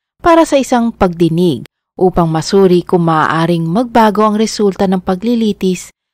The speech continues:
dahil sa pagkakamali ng depensa. Pero noong September twenty eleven, alinsunod sa desisyon ng Supreme Court na nagbigay diin sa pagbibigay galang ng federal court sa mga desisyon ng state court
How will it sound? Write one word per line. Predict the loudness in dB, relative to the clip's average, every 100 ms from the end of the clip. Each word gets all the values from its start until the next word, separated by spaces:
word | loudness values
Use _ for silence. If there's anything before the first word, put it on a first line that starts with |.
| _
dahil | 0 2 2 -2
sa |
pagkakamali | -2 -2 -2 -4 -2 -2 0 -2 -4
ng | -4 -4
depensa. | -4 -4 -6 -6 -4 -4 -4 -8 _ _ _ _ _ 0
Pero | 4 6 4
noong | 4 4 2
September | 0 -2 0 2 2
twenty | 0 2 2 2 0
eleven, | 0 0 0 -2 -4 -2
alinsunod | 0 0 0 2 2 2 0
sa | -2
desisyon | -2 -4 -4 -2 0 0
ng | -2
Supreme | -4 -4 -2 -2 -4
Court | -2 -2 -4 _ _ _ -2
na | 2
nagbigay | 2 2 0 2 2
diin | 0 -2 -2 0
sa | -4
pagbibigay | -2 -2 0 -2 0 2 2
galang | 4 2 2 0
ng | 0 -4
federal | -2 0 2 0 0
court | -4 -2 0 0 -2
sa | -4
mga | -2 -2
desisyon | -2 -4 -8 -2 0 0
ng | 0
state | -4 -2 -2 -2 -6
court | -2 0 0